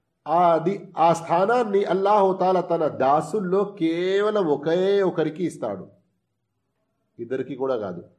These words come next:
కేవలం ఒకరికే. "బహుశా అది నేనై ఉంటాను అని నాకు ఆశ ఉంది" అని ప్రవక్త సల్లల్లాహు అలైహి వసల్లం వారు చెప్పారు. మరి ఈ విషయంలో మనకు ఎన్నో హదీసులు కనబడతాయి. అందరికంటే ముందు స్వర్గంలో ప్రవేశించే వారు ఎవరు?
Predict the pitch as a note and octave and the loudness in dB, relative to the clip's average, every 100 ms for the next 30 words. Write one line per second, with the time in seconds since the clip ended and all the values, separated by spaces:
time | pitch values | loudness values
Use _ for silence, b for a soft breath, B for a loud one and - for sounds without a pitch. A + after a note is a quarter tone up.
0 | _ - D#3 D#3 C3 A#2 - - _ _ | _ -16 -10 -8 -6 -8 -12 -18 _ _
1 | _ _ _ _ _ _ _ _ _ A#2+ | _ _ _ _ _ _ _ _ _ -6
2 | D3+ D3+ B2+ A#2+ C#3 E3 - - G2 G2 | -4 -4 -6 -4 -6 -8 -12 -20 -20 -8
3 | C#3+ G3 A3 G#3+ F3 E3+ D3 C3+ C3+ C3 | 2 4 6 6 4 2 0 0 -2 -4
4 | B2+ A2+ A2 - G2+ G2 G2 F2+ E2+ G#2 | -4 -4 -6 -8 -8 -10 -12 -12 -12 -10
5 | G#2+ F2 G#2 _ _ F#2 A2 A2 G2 _ | -10 -12 -16 _ _ -16 -14 -14 -16 _
6 | F#2+ F#2+ F#2 F#2+ F#2 F#2+ G#2 G#2 - G2 | -14 -12 -12 -14 -16 -16 -12 -12 -14 -18
7 | - _ _ _ _ _ _ _ _ _ | -20 _ _ _ _ _ _ _ _ _
8 | _ _ - G#3 G#3 G3 F3+ G#3 G#3 F#3+ | _ _ -10 -4 -2 -2 -2 -2 0 0
9 | G3 F3+ F3+ F3+ E3+ F3+ F3 E3+ E3+ E3+ | 0 -2 -2 -2 0 -2 -4 -4 -4 -4
10 | E3 D#3+ D#3+ - _ _ _ _ _ _ | -4 -6 -8 -18 _ _ _ _ _ _
11 | _ _ _ _ _ _ _ _ _ _ | _ _ _ _ _ _ _ _ _ _
12 | _ - D#3+ D#3 D#3 D#3+ D#3 D3+ D#3 D#3 | _ -18 -8 -6 -4 -4 -4 -4 -6 -4
13 | D#3 D3+ D#3 D3 C#3+ D#3 D#3 D#3 D#3+ D#3 | -4 -2 -2 -2 -2 -4 -6 -4 -2 0
14 | D3+ E3+ G#3 - | 2 0 -2 -6